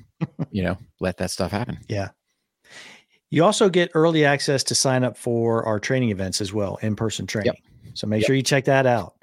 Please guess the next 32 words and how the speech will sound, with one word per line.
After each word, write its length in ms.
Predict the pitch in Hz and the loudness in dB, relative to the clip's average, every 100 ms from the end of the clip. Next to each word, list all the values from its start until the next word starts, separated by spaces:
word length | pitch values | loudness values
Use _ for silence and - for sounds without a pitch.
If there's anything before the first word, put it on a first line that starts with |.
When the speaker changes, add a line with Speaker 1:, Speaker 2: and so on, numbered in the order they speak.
| _ _ - - | _ _ -20 -4
Speaker 1:
Mm-hmm. 200 | 110 104 | 0 2
Speaker 2:
But 300 | 127 123 _ _ _ _ - | 0 -2 _ _ _ _ -4
at 140 | 143 | -2
the 80 | 151 | 0
very 280 | 131 165 156 | 2 2 4
least, 260 | 139 123 | 2 0
guys, 520 | - 110 110 107 - - _ _ - _ | 0 0 0 -2 -6 -12 _ _ -20 _
go 120 | 139 127 | -2 0
to 180 | 123 | 2
warhawk 340 | 113 123 127 131 | 2 4 4 2
dot 160 | 120 | 0
com, 340 | - 123 120 135 _ _ | 0 0 0 -2 _ _
kelly 260 | - 135 135 | -2 0 2
defense 340 | 131 127 117 | 0 -2 0
dot 180 | 117 110 | -2 -2
com. 340 | 117 110 110 - _ _ _ | -2 0 -2 -8 _ _ _
Make 260 | 127 147 | 0 0
sure 240 | 147 151 147 | 0 2 2
you 220 | 131 135 | 2 -2
check 340 | - 139 127 | 0 0 0
out 260 | 131 120 123 | 2 2 2
our 100 | 113 | -2
industry 360 | 123 139 147 143 | -2 0 0 -2
partners. 560 | - 123 123 120 110 - _ _ _ _ | 0 0 2 -2 -4 -8 _ _ _ _
Check 260 | - 147 139 | -2 0 2
out 180 | 135 - | 0 0
the 120 | 117 | -4
training 460 | - - 139 139 135 | -2 0 2 2 0
calendars. 640 | 131 127 127 131 127 - - - _ _ _ _ - | 0 2 2 2 0 -2 -10 -20 _ _ _ _ -8
Uh, 200 | - 110 - | -6 -6 -6
an 120 | 127 | -2
email 560 | 147 151 143 139 135 | 2 4 4 4 2